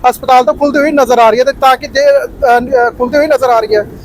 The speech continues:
ਕਿਉਂਕਿ ਮੁੱਖ ਮੰਤਰੀ ਪੰਜਾਬ ਵੀ ਜਿਹੜੇ ਕਿ ਹੈਗੇ ਨੇ ਪ੍ਰ-, ਆਪਣੇ ਸਰਕਾਰੀ ਹਸਪਤਾਲ ਦੀ ਬਜਾਏ ਪ੍ਰਾਈਵੇਟ ਹਸਪੀਟਲ ਦੇ ਵਿੱਚ ਆਪਣਾ ਇਲਾਜ ਕਰਾਉਣ ਲਈ ਪਹੁੰਚੇ ਨੇ। ਜੀ, ਪੰਜਾਬ ਸਰਕਾਰ ਵੱਲੋਂ ਲਗਾਤਾਰ ਵੱਡੇ-ਵੱਡੇ ਦਾਅਵੇ ਕੀਤੇ ਜਾ ਰਹੇ ਨੇ ਕਿ ਪੰਜਾਬ ਦੇ ਸਿੱਖਿਆ ਕ੍ਰਾਂਤੀ ਦੇ ਨਾਲ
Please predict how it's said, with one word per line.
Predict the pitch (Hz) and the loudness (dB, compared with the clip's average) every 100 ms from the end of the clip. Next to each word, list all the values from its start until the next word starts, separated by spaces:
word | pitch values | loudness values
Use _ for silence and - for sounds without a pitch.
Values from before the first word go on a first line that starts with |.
| - - | -18 -6
ਕਿਉਂਕਿ | 285 311 | -2 0
ਮੁੱਖ | 269 262 | -2 0
ਮੰਤਰੀ | 294 311 | -2 -2
ਪੰਜਾਬ | - 247 240 247 262 | -2 2 4 4 2
ਵੀ | 294 | 0
ਜਿਹੜੇ | 285 | 0
ਕਿ | 285 | -2
ਹੈਗੇ | 247 | -2
ਨੇ | 262 302 | 0 -2
ਪ੍ਰ-, | - - 277 | -4 -4 0
ਆਪਣੇ | 277 262 269 269 | 2 2 0 -4
ਸਰਕਾਰੀ | 254 254 285 | 0 0 2
ਹਸਪਤਾਲ | 294 - 262 254 | 0 0 0 0
ਦੀ | 262 | 0
ਬਜਾਏ | 240 226 240 269 - - - | 0 0 0 -4 -14 -20 -4
ਪ੍ਰਾਈਵੇਟ | 285 294 302 302 | 2 4 4 2
ਹਸਪੀਟਲ | 254 240 240 | 0 0 2
ਦੇ | 240 | 0
ਵਿੱਚ | 240 | 0
ਆਪਣਾ | 254 269 | -2 0
ਇਲਾਜ | 277 240 220 | 2 2 2
ਕਰਾਉਣ | 226 214 | 0 0
ਲਈ | 220 | 0
ਪਹੁੰਚੇ | 254 226 202 196 | -2 -2 -2 -2
ਨੇ। | 233 262 | 0 -2
ਜੀ, | 294 | -2
ਪੰਜਾਬ | 254 226 214 240 | -2 0 0 -2
ਸਰਕਾਰ | 254 233 226 226 | -4 -2 -2 -2
ਵੱਲੋਂ | 233 254 | -2 -2
ਲਗਾਤਾਰ | 214 196 220 233 247 | 0 -2 0 0 -2
ਵੱਡੇ-ਵੱਡੇ | 226 208 220 226 | -4 -6 -4 -4
ਦਾਅਵੇ | 202 208 247 | -2 -2 -4
ਕੀਤੇ | - 233 | -12 -4
ਜਾ | 226 | -2
ਰਹੇ | 220 | -2
ਨੇ | |
ਕਿ | 233 | -6
ਪੰਜਾਬ | 254 226 202 202 214 | -12 -10 -2 -2 0
ਦੇ | 247 240 | -4 -8
ਸਿੱਖਿਆ | 226 - 254 | -14 -2 -2
ਕ੍ਰਾਂਤੀ | 254 233 226 | 0 -4 -4
ਦੇ | 233 233 | -8 -6
ਨਾਲ | 226 220 233 | -2 -4 -6